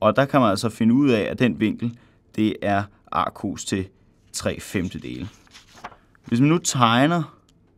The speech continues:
den her niveaukurve. Så kommer man frem til det, det her, som jeg har tegnet her, den sorte kurve i det koordinatsystem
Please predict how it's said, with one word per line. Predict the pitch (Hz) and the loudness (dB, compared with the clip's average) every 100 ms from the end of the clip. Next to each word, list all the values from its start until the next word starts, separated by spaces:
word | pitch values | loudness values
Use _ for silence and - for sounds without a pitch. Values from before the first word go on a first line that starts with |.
| _ _ _ _ _ _ _ _ | _ _ _ _ _ _ _ _
den | 107 92 | -2 -2
her | 113 110 - - _ _ _ | 0 0 -2 -8 _ _ _
niveaukurve. | 117 107 107 104 95 73 69 - _ _ _ | 2 4 2 0 -6 -6 -10 -16 _ _ _
Så | - 143 | -8 0
kommer | 175 151 123 | 2 4 4
man | 104 | 2
frem | 104 143 127 | 2 2 2
til | - 123 | 0 0
det, | 117 123 120 - _ - | 4 2 0 -10 _ 2
det | 131 | 4
her, | 127 | 4
som | 110 113 | 0 0
jeg | 98 | 0
har | |
tegnet | 90 98 104 | -2 -2 0
her, | 120 120 | 0 0
den | 123 | -2
sorte | - 120 110 151 175 - - _ _ | -2 2 2 2 0 -8 -20 _ _
kurve | - 117 120 143 139 _ | 4 6 6 4 0 _
i | - | -4
det | 113 117 | 0 0
koordinatsystem | 123 107 87 92 - 113 90 | 0 0 -4 -6 -4 -2 -2